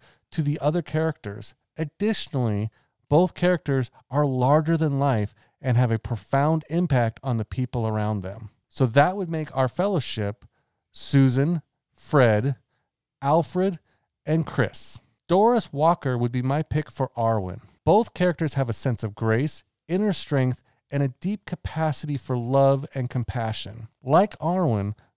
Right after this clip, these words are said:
Doris starts out heading in a direction that takes her away from her Aragorn. But by the end, she joins him on the same path.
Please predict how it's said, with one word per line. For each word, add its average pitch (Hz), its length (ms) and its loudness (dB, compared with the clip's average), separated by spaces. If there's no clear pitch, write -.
Doris 202 340 2
starts 175 360 0
out 156 160 -2
heading 160 440 0
in 143 120 -2
a 135 80 0
direction 127 560 -2
that 156 100 -6
takes - 280 -2
her 170 140 0
away 151 420 2
from 123 220 -2
her 113 200 -2
Aragorn. 98 640 -4
But 139 160 -6
by 180 200 2
the 170 280 -2
end, 104 340 0
she 170 240 -4
joins 156 460 2
him 120 140 2
on 113 160 0
the 107 60 -2
same 110 380 -2
path. - 520 -8